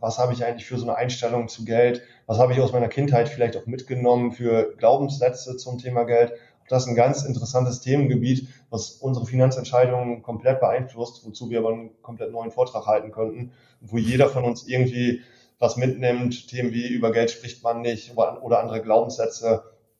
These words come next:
die so in uns drin sind, die wir quasi schon in den ersten, äh, vier, fünf Lebensjahren mitgenommen haben, dass die unsere tägliche Angst, äh, vor Geld oder unseren Umgang mit Geld so sehr prägen, dass wir es kaum wieder rauskriegen, dass es uns überhaupt nicht bewusst wird.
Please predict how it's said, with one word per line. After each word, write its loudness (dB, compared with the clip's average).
die 2
so 2
in 4
uns 0
drin 2
sind, 2
die -4
wir -2
quasi 4
schon -4
in -2
den -2
ersten, -2
äh, -10
vier, -16
fünf -14
Lebensjahren -2
mitgenommen -6
haben, 4
dass -6
die -2
unsere -4
tägliche -2
Angst, -6
äh, -6
vor -4
Geld 4
oder -2
unseren -2
Umgang -4
mit -10
Geld 0
so 0
sehr 4
prägen, 0
dass -10
wir -8
es -10
kaum 4
wieder 2
rauskriegen, 0
dass -6
es -16
uns -16
überhaupt -2
nicht -8
bewusst 0
wird. -4